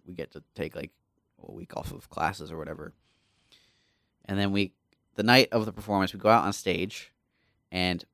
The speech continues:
we start the performance, and within seconds, laughter in the audience begins, and it is, it gets so loud so quickly. It, there were so many people laughing. It was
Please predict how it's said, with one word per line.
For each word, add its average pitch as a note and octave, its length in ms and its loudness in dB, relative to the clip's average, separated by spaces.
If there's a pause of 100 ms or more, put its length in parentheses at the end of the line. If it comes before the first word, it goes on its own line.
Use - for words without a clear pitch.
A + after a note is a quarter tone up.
we F#2+ 120 -8
start - 560 4
the A#2+ 80 -10
performance, G#2 760 0 (640)
and G#2 260 2
within B2+ 400 2
seconds, G#2+ 760 0 (840)
laughter A2+ 580 8
in G2+ 100 6
the G2+ 100 6
audience F#2 380 6
begins, F2 500 -4 (140)
and G#2+ 140 4
it G#2+ 80 4
is, G#2+ 260 -4 (140)
it A2 180 0
gets - 300 4 (340)
so - 400 8
loud C#3 800 10
so - 440 8
quickly. G#2 540 4 (400)
It, B2+ 80 6 (160)
there B2+ 100 10
were C3 140 10
so D#3+ 400 8
many F3+ 160 8
people D3 340 4
laughing. B2 560 6 (360)
It B2 40 8
was B2+ 200 10